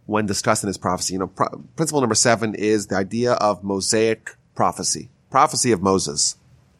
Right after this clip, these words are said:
The Rambam begins by saying, "You sh-, you have to know that he was different. He became like an angel. Is this choices of human sp-, of species?" Why is it necessary to have that? Why can't we just be told Moses' prophecy is unparalleled?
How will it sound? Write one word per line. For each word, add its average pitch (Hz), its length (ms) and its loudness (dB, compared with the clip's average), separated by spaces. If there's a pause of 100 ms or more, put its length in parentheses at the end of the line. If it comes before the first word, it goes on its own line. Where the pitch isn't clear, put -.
(240)
The 120 80 -4
Rambam 170 380 0
begins 214 380 0
by 170 100 2
saying, 175 400 0
"You 127 100 -4
sh-, - 220 -8
you 107 60 -4
have 98 220 -2
to 165 80 -4
know 285 360 4
that 170 100 2
he 117 60 0
was 113 140 -2
different. 269 280 0
He 135 120 0
became 98 100 -4
like 87 140 -6
an 156 60 2
angel. 190 640 2 (240)
Is 131 160 0
this 113 140 0
choices 139 320 4
of 120 80 2
human 107 260 2
sp-, - 160 -6
of 104 160 4
species?" 160 560 0 (440)
Why 190 720 0 (180)
is 131 200 -2
it 123 100 -2
necessary 127 380 0
to - 80 -12
have 107 240 -2
that? 143 200 2
Why 120 140 2
can't - 80 -12
we 139 100 0
just 113 140 -8
be 110 60 -10
told 101 420 2
Moses' 101 460 2
prophecy 98 400 0
is 87 80 -4
unparalleled? 62 680 -4